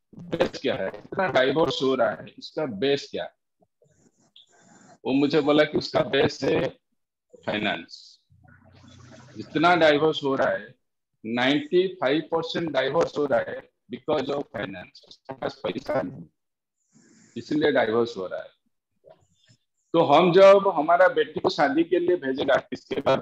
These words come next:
पर, वो job holder है हमारा बेटी और कोई भी प्रोफेशन में है और हाउसवाइफ है, हम जब भेजेगा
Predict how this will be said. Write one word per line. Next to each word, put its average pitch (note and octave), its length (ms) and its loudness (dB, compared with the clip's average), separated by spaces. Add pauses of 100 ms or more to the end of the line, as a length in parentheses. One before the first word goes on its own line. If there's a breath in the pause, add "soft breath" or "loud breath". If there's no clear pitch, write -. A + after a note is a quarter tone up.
पर, A#2 140 -2
वो B2+ 160 -4
job A#2+ 340 -2
holder C#3+ 500 -4
है D3+ 80 -12
हमारा D3+ 440 -4
बेटी D3 280 -8 (840)
और E3 380 2
कोई D#3 220 4
भी D#3+ 120 2 (520)
प्रोफेशन D3 380 0
में D#3 200 -4 (120)
है C3 100 -12 (840)
और D#3+ 260 0 (460)
हाउसवाइफ - 360 0
है, - 320 -20 (600)
हम B2 200 -2
जब C#3 260 0
भेजेगा G#2+ 560 -4